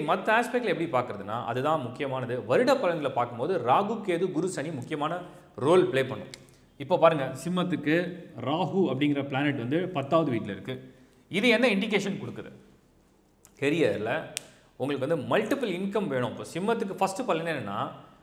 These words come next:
multiple இன்கம்க்கு plan பண்றவங்களுக்கு இந்த ராகு help பண்ணும்.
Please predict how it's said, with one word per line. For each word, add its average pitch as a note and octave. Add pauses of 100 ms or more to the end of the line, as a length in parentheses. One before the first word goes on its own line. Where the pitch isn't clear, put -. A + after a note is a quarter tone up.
(280)
multiple G3 (120)
இன்கம்க்கு F3+ (100)
plan E3
பண்றவங்களுக்கு D#3+ (180)
இந்த C#3
ராகு E3+
help B2
பண்ணும். G#2